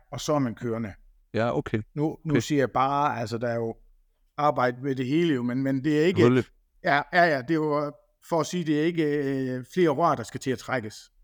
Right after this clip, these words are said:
Speaker 2: Nej, lige nøjagtigt. Er
Speaker 1: Ja.
Speaker 2: der noget med, med, er der noget, man så skal være opmærksom på? Altså, hva-, er der nogle forskellige tage, man kan bruge, eller er der nogen, man ikke kan bruge? Altså, er, er der nogle begrænsninger i det der?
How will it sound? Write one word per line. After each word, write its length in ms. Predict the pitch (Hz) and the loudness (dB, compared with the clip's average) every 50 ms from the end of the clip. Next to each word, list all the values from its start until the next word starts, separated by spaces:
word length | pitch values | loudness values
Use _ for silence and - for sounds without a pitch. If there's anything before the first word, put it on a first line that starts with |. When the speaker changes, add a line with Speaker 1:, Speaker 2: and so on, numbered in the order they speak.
| _ _ | _ _
Speaker 2:
Nej, 280 | - 113 120 127 135 131 | 0 2 4 4 4 2
lige 180 | 135 139 143 | 2 2 2
nøjagtigt. 380 | 135 127 113 117 113 _ - _ _ _ _ _ _ _ - | 4 4 2 2 0 _ -16 _ _ _ _ _ _ _ 0
Er 120 | 139 156 135 | 2 4 6
Speaker 1:
Ja. 60 | 120 | 4
Speaker 2:
der 60 | 147 | 4
noget 320 | 135 127 135 156 175 170 | 2 0 0 0 2 2
med, 280 | 151 123 107 104 110 107 - | 0 0 0 -2 -2 -4 -6
med, 220 | - 117 117 117 110 _ | -10 -10 -10 -10 -10 _
er 160 | 131 135 160 | -2 0 0
der 140 | 160 143 120 | 2 2 0
noget, 280 | 113 113 123 143 147 | 2 0 2 2 2
man 160 | 139 110 95 87 | 0 0 -2 -2
så 140 | - 120 | -4 -8
skal 160 | 120 - 110 98 | -6 -4 -2 0
være 80 | 95 | 0
opmærksom 420 | 90 92 104 131 127 - 113 98 87 | 0 2 0 0 0 0 -4 -2 0
på? 160 | 107 110 110 - | -2 -2 -2 -4
Altså, 160 | 98 87 104 | -8 -6 -6
hva-, 180 | 104 101 107 - | -8 -8 -10 -12
er 180 | 104 110 113 113 | -16 -12 -6 -4
der 100 | 110 107 | -2 0
nogle 180 | 101 101 98 | 0 0 -2
forskellige 520 | 90 - 104 - - 151 151 151 127 107 92 _ - - - - - | -4 -6 -10 -4 -2 -2 0 0 0 -2 -4 _ -16 -18 -18 -12 -8
tage, 320 | - 104 123 156 180 170 | -4 0 0 2 2 2
man 240 | 143 117 98 92 87 | 2 2 0 0 -2
kan 100 | 92 87 | -4 -6
bruge, 360 | - 107 123 151 185 190 160 | -6 -4 -4 -2 2 2 2
eller 140 | 117 98 90 | 2 2 0
er 200 | 90 - - 98 | -2 -4 -6 -8
der 100 | 90 98 | -8 -6
nogen, 240 | 104 113 131 139 139 | -4 -2 -2 -2 -2
man 140 | 127 107 117 | 0 0 -2
ikke 140 | 113 _ | -2 _
kan 120 | - - 98 | -6 -8 -8
bruge? 320 | - 110 123 131 139 120 | -6 -6 -4 -2 -2 -2
Altså, 180 | 98 82 104 - - | -4 -4 -8 -12 -4
er, 140 | 135 147 165 - - | 0 0 0 0 0
er 140 | 143 160 165 | 0 0 2
der 100 | 156 131 | 2 2
nogle 180 | 117 107 101 | 0 0 -2
begrænsninger 600 | 90 101 - 127 165 185 - - - 101 95 92 | -4 -4 -2 0 0 0 -2 -6 -8 -8 -6 -6
i 120 | 98 113 135 | -6 -8 -6
det 160 | 131 127 107 | -6 -6 -2
der? 140 | 135 147 | -2 -4